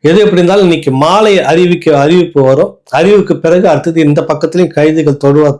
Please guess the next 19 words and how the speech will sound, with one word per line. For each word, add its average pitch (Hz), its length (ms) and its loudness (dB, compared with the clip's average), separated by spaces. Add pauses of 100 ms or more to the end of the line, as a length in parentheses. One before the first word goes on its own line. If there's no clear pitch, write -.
தொடர்வதற்கான 143 760 0
வாய்ப்புகள் 135 540 0
இருக்குது. 110 340 -12 (680)
ஏதோ 175 200 2
ஒரு 247 220 2
விஷயம் 190 300 2
நடந்திருக்குது, 170 580 0
ஏட்டிக்கு 151 400 0
போட்டியா, 143 340 -2
அது 135 180 0
என்னதுன்னு 131 560 -4 (460)
போக 160 280 0
போக 160 260 2
பார்ப்போம். 156 420 -2 (220)
இந்த 143 200 -2
விடயங்கள்லாம் 170 480 0
பேசப்பட 175 500 -2
வேண்டிய 139 260 0
விஷயங்கள், 151 420 -2